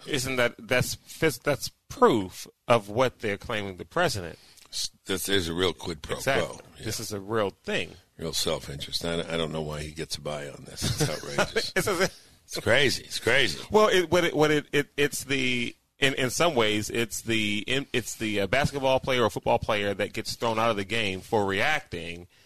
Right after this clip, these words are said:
Speaker 1: but the player who caused the reaction doesn't get kicked out of the game.
Speaker 2: Good.
Speaker 1: Except in this analogy, the ref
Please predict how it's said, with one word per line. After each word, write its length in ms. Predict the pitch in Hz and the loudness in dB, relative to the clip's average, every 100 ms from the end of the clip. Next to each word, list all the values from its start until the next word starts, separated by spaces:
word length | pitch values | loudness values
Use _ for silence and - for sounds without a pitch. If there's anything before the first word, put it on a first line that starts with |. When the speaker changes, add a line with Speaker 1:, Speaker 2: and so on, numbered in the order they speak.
| _ | _
Speaker 1:
but 120 | 120 | 0
the 80 | 123 | 0
player 400 | - 151 131 120 | 0 0 2 2
who 120 | 117 | 0
caused 480 | 104 - 156 165 147 | -4 0 2 2 2
the 80 | 107 | -2
reaction 800 | 95 92 90 - 95 90 90 87 _ _ _ _ | 0 0 -2 -4 -8 -8 -10 -16 _ _ _ _
doesn't 280 | 123 110 110 | 2 2 -4
get 160 | 104 | -6
kicked 200 | - 107 | -6 -4
out 140 | 101 92 | -2 -2
of 60 | |
the 60 | 92 | -2
game. 340 | 131 127 73 - _ _ _ _ _ _ _ - | -2 -2 -4 -16 _ _ _ _ _ _ _ -10
Speaker 2:
Good. 260 | - 131 - _ _ - | -8 -8 -16 _ _ -6
Speaker 1:
Except 440 | 131 - 156 123 120 | -4 0 2 2 0
in 120 | 110 | 0
this 180 | 135 143 | 2 2
analogy, 500 | 104 95 92 87 98 | 0 0 -2 -4 -4
the 100 | 95 | 0
ref 420 | 101 104 - - | 2 2 -2 -20